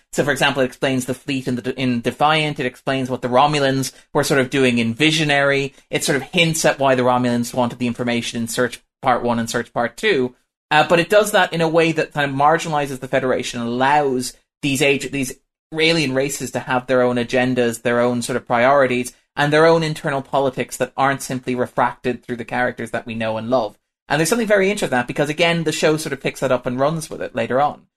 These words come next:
What I do find interesting in terms of how this is, is written, this episode, and it kind of gets back to the appeal of Garak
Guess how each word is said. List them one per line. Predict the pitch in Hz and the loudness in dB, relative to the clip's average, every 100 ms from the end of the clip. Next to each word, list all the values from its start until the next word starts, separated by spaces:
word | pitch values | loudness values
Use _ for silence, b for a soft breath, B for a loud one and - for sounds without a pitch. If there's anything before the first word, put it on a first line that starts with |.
| _ _ | _ _
What | 147 180 | 2 4
I | |
do | 220 226 | 4 2
find | 226 202 | 0 0
interesting | 180 196 202 180 - 170 151 147 | -2 -4 0 -2 -2 -4 -4 -8
in | - 147 147 | -10 -10 -8
terms | 156 143 | -8 -8
of | 131 | -10
how | 147 135 | -2 0
this | 131 131 | 0 -4
is, | 131 123 135 | -6 -8 -10
is | 127 | -8
written, | 127 135 - 104 131 - | -4 -4 -4 -12 -12 -8
this | 117 120 | -4 -4
episode, | - - 95 82 - | -6 -8 -8 -8 -8
and | 123 | -8
it | 123 | -6
kind | 147 | -6
of | 143 | -4
gets | 143 - | -4 -2
back | 139 - | -2 -4
to | 131 | -6
the | 127 | -6
appeal | - 127 | -4 -6
of | 117 - | -4 -2
Garak | 127 123 123 | 0 0 -2